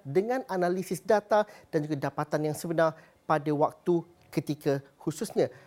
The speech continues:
ah, sebelum dan juga selepas pilihan raya dibu-, ah, pili-, ah, parlimen dibubarkan.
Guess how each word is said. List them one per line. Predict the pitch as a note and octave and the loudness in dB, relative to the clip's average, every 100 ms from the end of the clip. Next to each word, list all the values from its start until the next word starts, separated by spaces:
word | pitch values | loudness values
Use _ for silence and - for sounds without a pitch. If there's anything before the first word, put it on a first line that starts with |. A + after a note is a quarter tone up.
| _ | _
ah, | - C#3+ | -2 -2
sebelum | C#3 D#3 D#3 D#3 | -2 -2 0 0
dan | C#3+ | -2
juga | C#3+ | -4
selepas | C#3+ F3 D#3+ D3+ - - - _ | -4 -4 -2 -4 -4 -14 -20 _
pilihan | E3 D3 C3 | -2 -2 -2
raya | C3+ C3 B2+ | -2 -2 -6
dibu-, | B2 B2+ B2 B2+ A#2+ C3 | -8 -8 -6 -8 -8 0
ah, | D3 C3+ - - | 2 2 -4 -4
pili-, | D#3+ D3+ | -2 0
ah, | C#3+ | 0
parlimen | D#3+ F3 F#3 B2 | 2 2 0 -4
dibubarkan. | B2 C#3+ C#3+ C3+ - D3 A2+ | -4 -4 0 0 2 0 0